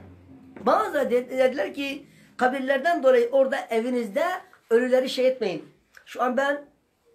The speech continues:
sağ elimle içiyorum ama kamera bize dönük olduğundan dolayı soldan gösteriyor. O açıdan birçok kişi bana diyor ki, "Neden soldan içiyorsun?" Oysa ben şu an sağdan içiyorum, yanlış anlaşılmasın.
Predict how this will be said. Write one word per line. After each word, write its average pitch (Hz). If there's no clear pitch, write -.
sağ 294
elimle 240
içiyorum 196
ama 226
kamera 262
bize 202
dönük 233
olduğundan 233
dolayı 269
soldan 254
gösteriyor. 202
O 262
açıdan 240
birçok 277
kişi 311
bana 240
diyor 302
ki, 240
"Neden 254
soldan 220
içiyorsun?" 196
Oysa 240
ben 233
şu 226
an 311
sağdan 262
içiyorum, 262
yanlış 226
anlaşılmasın. 214